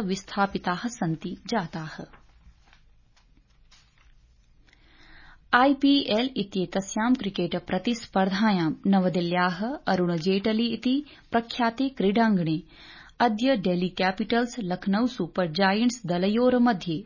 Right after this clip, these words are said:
द्वन्द्वं भविष्यति। विगतरात्रौ अहमदाबाद नगरस्य नरेन्द्र मोदी क्रीडाङ्गणे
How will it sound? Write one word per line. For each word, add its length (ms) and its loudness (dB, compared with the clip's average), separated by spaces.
द्वन्द्वं 500 4
भविष्यति। 680 -4
विगतरात्रौ 800 2
अहमदाबाद 760 0
नगरस्य 600 0
नरेन्द्र 460 2
मोदी 360 0
क्रीडाङ्गणे 760 2